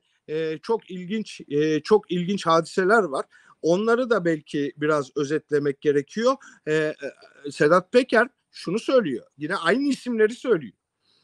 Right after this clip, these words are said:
Yani Ankara diyor. Ankara Emniyeti diyor. Servet Yılmaz'dan söz ediyor.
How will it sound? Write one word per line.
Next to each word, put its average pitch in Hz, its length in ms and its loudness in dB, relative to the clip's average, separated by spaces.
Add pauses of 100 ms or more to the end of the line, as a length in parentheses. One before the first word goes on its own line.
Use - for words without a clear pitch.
(220)
Yani 180 460 0 (100)
Ankara 247 580 0
diyor. 131 200 -12 (220)
Ankara 262 500 -6
Emniyeti 226 600 -8
diyor. 247 300 -6
Servet 180 560 -4
Yılmaz'dan 208 560 -2
söz 254 240 -12
ediyor. 226 320 -6